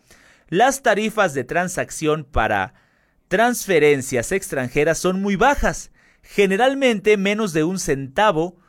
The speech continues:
o completamente gratis, ya que los bitcoins se transfieren de persona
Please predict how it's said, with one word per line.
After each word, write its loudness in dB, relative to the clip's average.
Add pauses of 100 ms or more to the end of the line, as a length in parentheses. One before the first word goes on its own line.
(360)
o 2 (140)
completamente 0
gratis, -4
ya 0
que 0
los -2
bitcoins -2 (220)
se -4
transfieren -4
de 0
persona 0